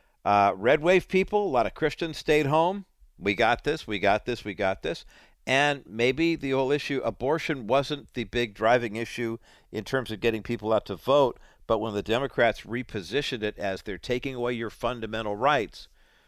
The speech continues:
it worked. I mean, simply put, it worked. But it's interesting because the same young people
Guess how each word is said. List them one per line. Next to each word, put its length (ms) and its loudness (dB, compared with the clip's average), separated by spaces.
it 80 -4
worked. 420 -8
I 40 -12
mean, 120 -10
simply 340 -8
put, 280 -4
it 140 -8
worked. 320 -8
But 120 6
it's 140 -2
interesting 400 -4
because 320 -2
the 100 -10
same 300 -2
young 220 2
people 440 -4